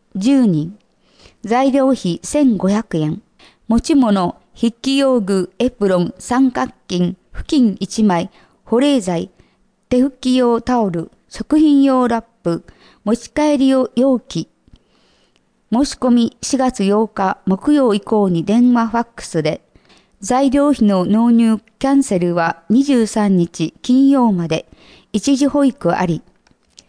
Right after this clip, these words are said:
心惹かれるマンダラアート体験講座全二回。五月十八日、二十五日、いずれも火曜。十時から正午。両日とも参加できる人、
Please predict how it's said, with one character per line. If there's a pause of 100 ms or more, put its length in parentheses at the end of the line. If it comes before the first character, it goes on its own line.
(480)
心
惹
か
れ
る
マ
ン
ダ
ラ
ア
ー
ト (120)
体
験
講
座 (100)
全
二
回。 (640)
五
月
十
八
日、 (140)
二
十
五
日、 (340)
い
ず
れ
も
火
曜。 (800)
十
時
か
ら
正
午。 (800)
両
日
と
も
参
加
で
き
る
人、